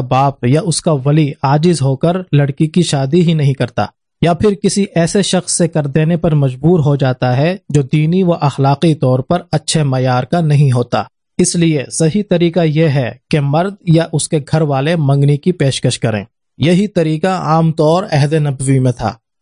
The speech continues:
اور یہی طریقہ عام طور پر ہونا چاہیے، جیسا کہ صحابہ کرام کے اعمال سے معلوم ہوتا ہے۔ لیکن اس میں عیب کی بات نہیں کہ لڑکی والے بوقت ضرورت پیشکش کریں۔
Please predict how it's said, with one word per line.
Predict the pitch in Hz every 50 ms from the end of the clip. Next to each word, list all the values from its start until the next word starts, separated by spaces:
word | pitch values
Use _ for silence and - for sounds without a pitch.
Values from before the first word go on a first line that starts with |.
| _ -
اور | 147 170 180 185
یہی | 175 151 160 151 180 208
طریقہ | 180 - 165 156 156 156 151 185
عام | 180 151 135 143 165 170 165
طور | 160 156 143 143
پر | - - 151 143 107
ہونا | 143 139 143 156 156
چاہیے، | 147 - 123 120 131 131 147 170 190 190 160
جیسا | 139 139 131 - 151 143
کہ | 143 175 175 165
صحابہ | - - 139 131 147 156 156 180 175 170 165
کرام | - 143 127 127 131 139
کے | 131 - 160 -
اعمال | 143 131 123 123 120 123 147 -
سے | 127 - 175 170
معلوم | 151 139 127 123 120 135 139 131 110
ہوتا | 117 117 113 113 117 107 107
ہے۔ | 107 104 - _ _ _ _ _ -
لیکن | 120 139 170 160 208 202
اس | 208 202 - -
میں | 196 190 - -
عیب | 160 175 185 175 _
کی | - 180
بات | 151 165 151 151 151 - 151
نہیں | 147 139 123 165 180
کہ | 175 - 170
لڑکی | 156 147 147 147 - - 170
والے | 156 147 139 143 160 180 175
بوقت | 147 147 139 151 151 - _ 180 165
ضرورت | 139 139 135 135 135 139 175 175 - _
پیشکش | 151 147 135 - - 147 135 -
کریں۔ | - 131 127 120 107